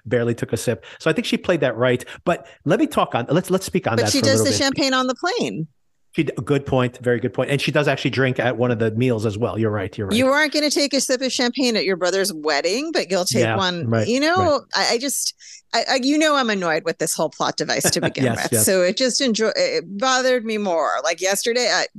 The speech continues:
Speaker 2: last week, you had to have your jacket buttoned every second. Now I can see your stomach. Which is it, Shiv?
Speaker 1: That could also be, <laughs> I mean, well, let's not get, you know, th-, that's a, th-, that's maybe extra textual, but that could also be that, you know, as they're shooting these shows, she's becoming,
Speaker 2: I know.
Speaker 1: the actress
Speaker 2: I thought
Speaker 1: is
Speaker 2: of
Speaker 1: becoming
Speaker 2: that.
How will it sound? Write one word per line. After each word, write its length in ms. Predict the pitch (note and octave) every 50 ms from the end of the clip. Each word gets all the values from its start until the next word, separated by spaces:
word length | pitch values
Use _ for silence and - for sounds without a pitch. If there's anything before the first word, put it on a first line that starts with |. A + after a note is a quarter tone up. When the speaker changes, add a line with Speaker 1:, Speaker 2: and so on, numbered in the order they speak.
| G#3
Speaker 2:
last 260 | G#3+ A#3 A#3 A#3+ -
week, 180 | - C4+ C#4 -
you 60 | C#4
had 120 | C4+ C4+ C4+
to 40 |
have 80 | C#4 C4
your 80 | C#4 C#4
jacket 380 | - C#4 C#4 C4+ C#4+ A#3 -
buttoned 280 | D4+ D4+ A#3 A#3 A3 G#3+
every 200 | A#3 G#3+ A#3+ B3+
second. 400 | - - C4+ - - D#3 C#3 -
Now 240 | F3 F3+ F3+ G3 G#3+
I 80 | A3 A3+
can 160 | - B3 A3+
see 140 | - C4+ B3
your 80 | B3
stomach. 420 | B3+ - - C4 F#3+ C3 - - -
Which 200 | - A3 B3 -
is 140 | G3+ F3 E3
it, 120 | - - -
Shiv? 120 | - - - - - - _ _ _ _ _ _ _ _ -
Speaker 1:
That 100 | D3+ -
could 120 | - C#3
also 180 | B2 A2+ - B2
be, 200 | G#2+ A#2+ A2+ A#2+
<laughs> 40 | -
I 160 | A2+ G2 -
mean, 200 | A#2+ G#2+ G#2+ G2
well, 100 | G#2 A2
let's 120 | A2 A2+ -
not 120 | A2+ G2+
get, 120 | G#2+ - -
you 40 | A2+
know, 160 | A#2+ - G#2+ - - -
th-, 100 | C#3+ A#2+
that's 160 | C3 C3 -
a, 120 | C#3 A2+
th-, 200 | G#2 - C3 -
that's 220 | - B2+ - - -
maybe 320 | A#2+ A2+ A#2+ A#2+ - - - -
extra 280 | B2+ B2 - - B2+
textual, 460 | - - C3+ B2+ - - - A#2 A2
but 160 | G#2+ A2 G#2 -
that 140 | A2 G#2+
could 120 | - C3 A#2
also 200 | A2 - - A2
be 140 | G#2 A2 G#2
that, 240 | G#2+ G#2 G2 - -
you 80 | - A2
know, 60 | G#2+
as 180 | - - B2 A2
they're 100 | A#2+ A2+
shooting 220 | - - B2 G#2+
these 120 | A2 A2 G#2+
shows, 240 | - - A2 G#2+ G#2
she's 180 | - - A2 F#2+
becoming, 320 | G2+ G#2 - - G#3+ G#3+
Speaker 2:
I 60 | G#3
know. 380 | F#3+ E3 D#3 D3+ C#3+ D3 D3 D3
Speaker 1:
the 60 | C#3
actress 260 | A#2+ A#2+ - - - E3+
Speaker 2:
I 20 |
thought 220 | F3 E3 D3 C#3 C3+
Speaker 1:
is 40 | C#3+
Speaker 2:
of 60 | -
Speaker 1:
becoming 160 | D3 C3 B2 B2 B2+
Speaker 2:
that. 120 | - -